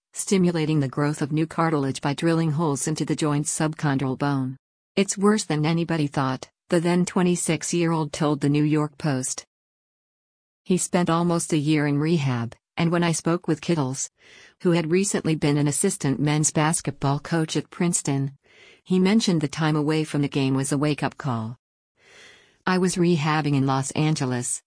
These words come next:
and my Bikram yoga instructor kept telling me that my body is a temple and to listen to it," he recalled. "And it hit me,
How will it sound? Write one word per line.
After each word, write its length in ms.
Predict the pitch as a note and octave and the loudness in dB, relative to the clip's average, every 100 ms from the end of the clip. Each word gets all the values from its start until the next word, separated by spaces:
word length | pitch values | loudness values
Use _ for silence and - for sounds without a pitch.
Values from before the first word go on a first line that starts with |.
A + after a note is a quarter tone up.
| _ | _
and 140 | - E3+ | -2 0
my 100 | E3 | 2
Bikram 400 | E3 F#3 F3 D#3 | 0 0 0 0
yoga 300 | D3+ D#3 D3+ | 2 0 0
instructor 520 | C#3+ - F3 E3+ D#3+ | 0 0 -2 -2 -4
kept 280 | - F3 - | -2 -4 0
telling 300 | F3 E3+ D3+ | 0 2 2
me 120 | C#3 | 2
that 140 | D3 B2+ | 0 0
my 140 | B2 | -2
body 380 | A#2+ C#3 D3+ C#3+ | 0 0 2 0
is 100 | C3+ | 0
a 80 | C#3 | -4
temple 400 | F3 E3+ D3 C3+ | -2 -2 0 0
and 140 | C3+ | 0
to 80 | D#3+ | 0
listen 320 | D3+ E3+ E3 | -2 0 -2
to 200 | D3+ C3 | 0 -2
it," 260 | B2+ B2 - _ | -2 -6 -14 _
he 100 | - | -2
recalled. 600 | D#3 D#3+ - D3+ C3 C3 - _ _ _ _ - - - - | 0 0 -2 -2 -2 -6 -12 _ _ _ _ -20 -20 -10 -2
"And 140 | E3+ | 0
it 80 | F3+ | 0
hit 180 | E3 F3+ | 0 0
me, 360 | D3+ B2+ B2+ | 0 0 -4